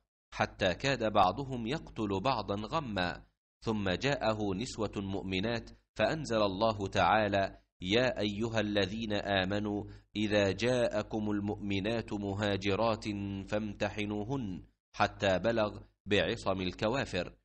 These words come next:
فطلق عمر يومئذ امرأتين كانتا له في الشرك، فتزوج إحداهما معاوية بن أبي سفيان،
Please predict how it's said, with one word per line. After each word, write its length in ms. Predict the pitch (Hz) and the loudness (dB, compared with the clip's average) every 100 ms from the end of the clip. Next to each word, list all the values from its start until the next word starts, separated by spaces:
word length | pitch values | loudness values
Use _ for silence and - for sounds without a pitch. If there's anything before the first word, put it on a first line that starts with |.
| _ _ _ _ _ - | _ _ _ _ _ 0
فطلق 580 | 104 160 160 127 113 | 2 2 0 0 4
عمر 460 | 107 113 131 113 107 | 4 4 2 0 2
يومئذ 720 | 104 101 98 95 127 117 104 | 4 4 2 0 -2 -2 -2
امرأتين 840 | 95 92 87 90 - 127 117 117 - | 0 2 2 0 0 -4 -4 -10 -2
كانتا 640 | 110 95 98 117 110 95 | 2 2 2 -2 2 2
له 340 | 92 104 98 90 | 2 0 -2 -4
في 120 | 104 | -4
الشرك، 540 | - 156 107 - - _ _ _ _ 107 | -6 -4 -6 -8 -18 _ _ _ _ -2
فتزوج 640 | 101 101 113 147 120 104 | 2 2 2 -2 -2 0
إحداهما 800 | 98 98 98 98 90 117 120 104 | 0 -2 0 2 2 0 0 0
معاوية 680 | 98 92 95 87 110 117 104 | 0 4 4 4 2 -4 -4
بن 220 | 98 98 | -6 -4
أبي 320 | - 98 92 | 0 0 0
سفيان، 600 | 87 90 104 120 120 117 | -4 -6 -4 -2 -2 -6